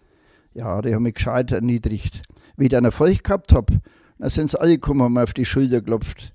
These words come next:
Ich hab schon immer gesagt, du Max, dein Ding. Wenn man Erfolg hat, hat man viele Freunde.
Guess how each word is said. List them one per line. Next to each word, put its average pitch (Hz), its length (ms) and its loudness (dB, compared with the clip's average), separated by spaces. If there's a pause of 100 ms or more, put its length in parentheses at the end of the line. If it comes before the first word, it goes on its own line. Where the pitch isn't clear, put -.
Ich 120 80 -6
hab 110 80 -2
schon - 140 -2
immer 147 260 2
gesagt, - 400 -6
du 131 360 2
Max, 120 380 -4
dein 113 260 -4
Ding. 113 280 -4 (640)
Wenn 113 120 -8
man 113 80 0
Erfolg 127 400 0
hat, 170 180 -2
hat 135 140 -2
man 143 120 0
viele 147 220 -4
Freunde. 143 480 -6